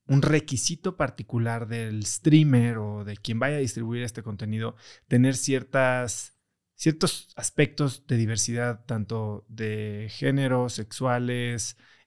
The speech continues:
eh, de raza, cultura, etcétera. Y me decías que incluso llegan a poner en riesgo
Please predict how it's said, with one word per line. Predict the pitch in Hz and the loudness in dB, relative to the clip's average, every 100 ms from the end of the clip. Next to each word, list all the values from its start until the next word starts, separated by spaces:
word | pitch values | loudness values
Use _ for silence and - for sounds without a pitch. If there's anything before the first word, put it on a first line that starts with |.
| _ | _
eh, | 110 107 107 104 101 98 - _ _ - | -2 0 -2 -6 -8 -10 -14 _ _ -8
de | 117 107 107 104 101 104 95 98 - - - - | -2 0 0 -4 -8 -10 -12 -12 -16 -20 -20 -14
raza, | 120 139 135 - 110 | -2 0 0 -2 -6
cultura, | - 110 131 131 120 | -4 -2 0 2 0
etcétera. | - 120 - - - _ _ _ - - | -2 -4 -4 -16 -20 _ _ _ -4 6
Y | 131 | 8
me | 139 | 8
decías | 143 196 185 | 4 0 -2
que | - | -2
incluso | 196 147 190 202 - 131 135 - _ _ _ | -2 0 2 2 2 -2 -2 -8 _ _ _
llegan | 127 160 175 | 0 2 0
a | 156 | -2
poner | 135 131 | -2 -2
en | 135 131 | -2 -4
riesgo | 127 131 123 113 123 120 _ | -2 -2 -4 -4 -4 -6 _